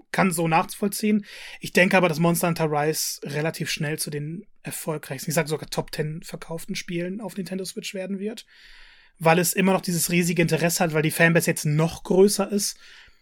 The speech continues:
weil die Switch natürlich ein unglaublich beliebtes System ist, weil die großen Triple-A-Sachen, und Monster Hunter Rise ist ein Triple-A-Spiel, ähm, aktuell eben fehlen.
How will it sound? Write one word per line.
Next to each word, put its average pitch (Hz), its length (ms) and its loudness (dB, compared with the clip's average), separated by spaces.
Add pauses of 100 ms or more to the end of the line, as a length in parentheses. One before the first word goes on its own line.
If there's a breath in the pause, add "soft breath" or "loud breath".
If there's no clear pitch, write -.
(140)
weil 160 160 6
die 160 80 4
Switch 180 260 2
natürlich 175 320 0
ein 202 60 -4
unglaublich 185 480 2
beliebtes 175 320 -2
System 175 420 0
ist, 180 320 -4
weil 165 200 6
die 170 80 0
großen 175 500 -2
Triple-A-Sachen, 175 680 -2
und 151 100 -6
Monster 165 240 2
Hunter 165 180 0
Rise 156 240 -2
ist - 280 -6
ein 170 80 -2
Triple-A-Spiel, 196 760 -6 (600 loud breath)
ähm, 156 360 0
aktuell 165 420 4
eben 165 180 4
fehlen. 196 540 4